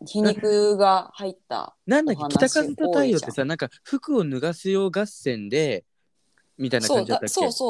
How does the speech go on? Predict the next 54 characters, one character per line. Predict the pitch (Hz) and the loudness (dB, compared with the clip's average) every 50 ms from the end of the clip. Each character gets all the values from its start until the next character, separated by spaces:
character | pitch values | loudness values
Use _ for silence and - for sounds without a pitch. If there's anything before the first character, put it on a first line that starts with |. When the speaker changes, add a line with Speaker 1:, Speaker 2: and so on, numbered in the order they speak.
| 185 - | -2 -2
Speaker 1:
そ | - | -4
う。 | |
だ | 262 285 | -4 -2
か | 277 233 208 | 0 0 0
ら、 | 180 175 | 0 0
ど | 185 262 320 381 415 | -2 0 0 0 2
う | 392 | 2
や | 330 302 | 0 -2
っ | 285 _ _ | -2 _ _
た | - 233 | -8 -6
ら | 240 285 269 214 - - - _ _ _ _ _ _ _ _ _ - - - - - - _ _ _ | -4 -2 -2 -2 -4 -6 -10 _ _ _ _ _ _ _ _ _ -18 -16 -14 -14 -16 -18 _ _ _
服 | - - - - 262 226 | -20 -20 -14 -8 -6 -6
を | 185 160 151 | -6 -6 -6
脱 | 151 160 160 | -8 -6 -6
が | 175 185 | -6 -6
せ | 190 - 247 233 | -4 -4 -4 -4
る | 196 175 165 | -4 -4 -8
か | - - 208 | -8 -8 -8
み | 202 180 147 135 135 127 | -6 -4 -2 -2 0 0
た | 131 123 | -2 -2
い | 117 120 | -6 -8
な、 | 123 120 123 120 | -12 -12 -12 -12
Speaker 2:
う | |
ん。 | - - _ _ _ _ _ _ _ _ _ _ _ _ _ _ _ - - - - - | -14 -16 _ _ _ _ _ _ _ _ _ _ _ _ _ _ _ -20 -18 -16 -16 -2
そ | - - | 0 2
し | 254 - | 2 4
た | 294 254 | 4 4
ら | 220 | 4
な | 233 | 4
ん | 110 | 4
か、 | 202 185 147 | 6 6 6
Speaker 1:
対 | 131 226 208 | 6 6 4
決 | 240 240 214 208 | 4 4 2 0
を | 202 | -2
し | 196 - - - 269 | -4 -4 -2 0 0
て | 254 233 | 0 -2
て。 | - _ _ | -4 _ _
Speaker 2:
手、 | |
手、 | - 254 262 240 | -2 0 2 2
手 | 175 - | 2 0
組 | 208 196 175 165 | 0 -2 -2 -2
ん | 151 | 0
で | 170 175 165 147 127 117 - _ | 0 0 2 0 -2 -4 -10 _
気 | - - | -8 -6
持 | 165 170 175 | -4 -4 -6
ち | - - 185 | -4 -2 0
よ | 196 196 185 | 2 4 4
い | 175 143 117 110 _ _ | 2 0 -4 -8 _ _
天 | - 160 156 143 | -2 -2 -2 -2
気 | - - 113 | -4 -6 -6
に | 110 107 | -6 -6
し | - | -2
た | - 123 | 0 0
ら、 | 110 104 98 | 0 0 0